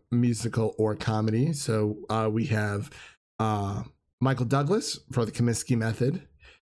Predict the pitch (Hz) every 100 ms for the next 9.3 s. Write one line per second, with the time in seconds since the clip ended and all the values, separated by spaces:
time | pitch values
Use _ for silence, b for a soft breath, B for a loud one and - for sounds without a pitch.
0 | _ _ - 175 175 185 196 101 101 -
1 | 104 107 127 147 180 226 - b b b
2 | b _ - 139 139 135 - - 139 170
3 | - - 117 110 - 117 107 - 156 185
4 | 208 226 b b b - - 170 156 135
5 | 160 190 - 117 110 117 139 143 156 156
6 | 143 165 151 185 202 233 - B B B
7 | _ 120 120 117 113 110 - - - 104
8 | 123 147 165 170 156 180 220 - 98 -
9 | 123 135 156